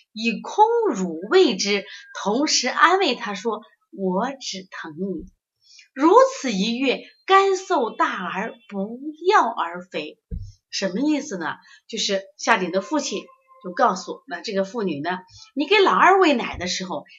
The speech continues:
一定要避开大儿，给老二喂完奶以后呢，你还要亲热地将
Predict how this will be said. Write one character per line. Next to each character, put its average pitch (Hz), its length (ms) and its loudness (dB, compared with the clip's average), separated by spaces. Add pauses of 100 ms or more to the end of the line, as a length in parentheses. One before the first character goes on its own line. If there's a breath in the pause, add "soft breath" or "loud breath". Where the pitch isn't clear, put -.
一 196 180 -4
定 285 120 -2
要 208 120 0
避 185 300 -6
开 262 180 -6
大 294 140 -6
儿， - 280 -10 (1000)
给 415 180 2
老 370 80 12
二 427 220 12
喂 440 120 8
完 381 200 6
奶 339 160 6
以 240 180 2
后 320 260 -2
呢， 190 260 -2 (200)
你 208 100 -6
还 202 200 -4
要 294 220 0
亲 - 340 2 (360)
热 220 100 4
地 185 120 2
将 294 240 -2